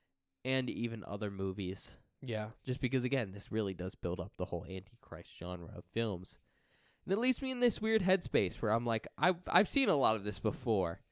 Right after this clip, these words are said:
Speaker 2: Yeah.
Speaker 1: And I, I do think that's gonna be an issue with a lot of people watching this film.
Speaker 2: See, what's dope is I've never seen any of those movies, and this was my first one.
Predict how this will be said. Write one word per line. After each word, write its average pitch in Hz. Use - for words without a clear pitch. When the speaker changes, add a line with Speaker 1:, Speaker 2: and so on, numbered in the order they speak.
Speaker 2:
Yeah. 147
Speaker 1:
And 123
I, 123
I 147
do 147
think 147
that's 127
gonna 120
be 113
an 101
issue 107
with 104
a -
lot 98
of 113
people 123
watching 85
this -
film. 90
Speaker 2:
See, 175
what's 156
dope 202
is 117
I've 135
never 175
seen 147
any 165
of 165
those 160
movies, 120
and 117
this 147
was 131
my 104
first 156
one. 110